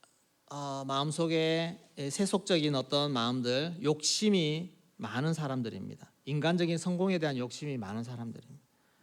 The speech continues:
요압, 특히 요압은 아주 유능한 능력을 가졌습니다. 그리고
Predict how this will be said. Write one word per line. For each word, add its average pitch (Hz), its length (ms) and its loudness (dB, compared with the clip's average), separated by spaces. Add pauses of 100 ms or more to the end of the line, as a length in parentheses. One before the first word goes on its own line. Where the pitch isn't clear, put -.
(3750)
요압, 202 280 8
특히 220 200 2
요압은 196 800 6
아주 170 340 0
유능한 202 360 6
능력을 190 440 6
가졌습니다. 151 720 -6 (1120)
그리고 185 640 2